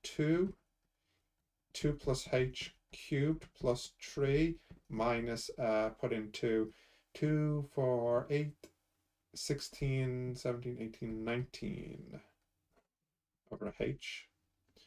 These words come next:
So that will be two bracket two cubed plus three times two squared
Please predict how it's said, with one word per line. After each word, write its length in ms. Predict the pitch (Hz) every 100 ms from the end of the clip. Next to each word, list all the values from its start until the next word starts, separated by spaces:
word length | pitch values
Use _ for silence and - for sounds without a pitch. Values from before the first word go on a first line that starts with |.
| _ _ _ _ _ _ _ -
So 80 |
that 160 | - 123
will 160 | - -
be 420 | - 117 113 113 _ _ -
two 540 | - 165 151 127 139 - _ -
bracket 540 | 120 120 - 131 123 - _ _ - - _ _ _ _ _ _ _ _ _ _ _ _ _ _ _
two 320 | - - 208 208
cubed 640 | - 202 214 240 220 165 _ _ _ _ _ _ _ _ _ _ _ _ _ _ -
plus 280 | 156 - -
three 480 | - - 160 175 165 -
times 840 | 156 147 147 143 143 139 - - _ _ _ _ _ _ _ _ _ _ _ _ _ _ _ _ _ _ -
two 340 | - 156 147 139
squared 880 | - - - - 139 151 165 180